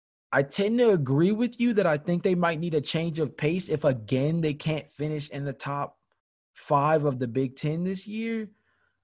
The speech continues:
I do also think excuses by certain Mark Turgeon stands are going to be that, remember, this was a covid-ridden season, but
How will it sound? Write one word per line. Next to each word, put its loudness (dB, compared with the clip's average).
I 6
do 4
also 2
think -2
excuses -4
by 2
certain 0
Mark 2
Turgeon 2
stands -2
are 2
going 0
to -2
be 0
that, 2
remember, 4
this 2
was 4
a 4
covid-ridden 4
season, 0
but 4